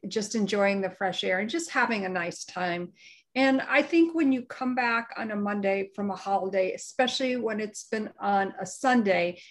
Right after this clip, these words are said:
and a lot of people do have today off and are continuing the celebration, sometimes you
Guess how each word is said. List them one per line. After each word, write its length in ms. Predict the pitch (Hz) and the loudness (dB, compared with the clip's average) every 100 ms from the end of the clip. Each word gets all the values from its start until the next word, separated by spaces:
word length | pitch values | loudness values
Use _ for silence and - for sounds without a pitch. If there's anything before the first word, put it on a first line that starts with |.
| - | -2
and 160 | 233 | 0
a 40 | 226 | 2
lot 220 | 220 226 | 2 0
of 80 | 220 | 0
people 420 | 233 214 202 180 | -6 -4 -6 -4
do 280 | 214 214 190 | -2 -2 -2
have 320 | 175 180 - | -2 -4 -4
today 360 | 196 202 190 - | 0 2 2 2
off 360 | 175 180 165 | 2 2 0
and 200 | 190 185 | -4 -4
are 100 | 175 | -4
continuing 720 | 180 - 208 - 208 196 190 185 | -4 -8 -8 -6 -4 -2 -4 -4
the 100 | 180 | -6
celebration, 880 | - 180 180 185 175 165 185 190 196 _ _ _ _ _ _ _ _ - - _ _ | -4 -2 0 0 0 -4 -8 -8 -12 _ _ _ _ _ _ _ _ -20 -20 _ _
sometimes 720 | - 320 339 277 269 254 233 | 0 2 4 4 4 6 4
you 180 | 220 | 2